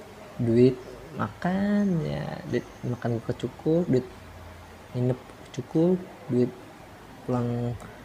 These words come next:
pergi ya cukup, pulang balik.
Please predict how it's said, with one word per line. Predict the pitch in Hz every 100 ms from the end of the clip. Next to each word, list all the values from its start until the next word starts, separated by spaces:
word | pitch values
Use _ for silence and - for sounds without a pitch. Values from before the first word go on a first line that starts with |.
| - -
pergi | 127 120 143 135 117
ya | 110 107
cukup, | 107 - 131 127 127 123 - - - - - - - - - - - - - - - - -
pulang | 123
balik. | 117 120